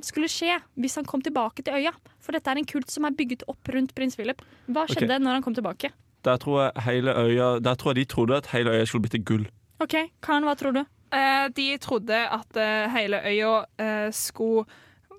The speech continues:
Speaker 3: eh, bli, at, eh, plenen skulle bli nyklippa på hele
Speaker 1: Vet du
Speaker 3: øya.
Speaker 1: hva? Du kopierer jo bare Jon i dag. Hva er dette for noe?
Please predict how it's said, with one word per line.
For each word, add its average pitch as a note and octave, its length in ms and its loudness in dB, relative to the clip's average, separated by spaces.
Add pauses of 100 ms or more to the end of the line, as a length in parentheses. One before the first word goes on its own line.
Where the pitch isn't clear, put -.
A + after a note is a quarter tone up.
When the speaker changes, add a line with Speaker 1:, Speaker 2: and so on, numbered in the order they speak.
(680)
Speaker 3:
eh, A3+ 420 0 (160)
bli, A#3+ 280 -2
at, A#3+ 200 -6
eh, B3 140 2 (320)
plenen B3 420 0 (140)
skulle - 260 -2
bli A3+ 140 4
nyklippa A3 500 -2 (140)
på A3+ 100 -2
hele G3+ 220 0
Speaker 1:
Vet A3 80 0
du C#4+ 40 0
Speaker 3:
øya. C#4+ 120 2
Speaker 1:
hva? C4 100 -6
Du C4+ 200 -2 (120)
kopierer B3+ 420 0
jo B3 100 2
bare B3+ 220 2
Jon G3+ 180 0
i G3+ 40 -6
dag. D4+ 160 2
Hva C#4+ 420 2
er D4 40 2
dette - 180 2
for - 60 0
noe? F#4 160 4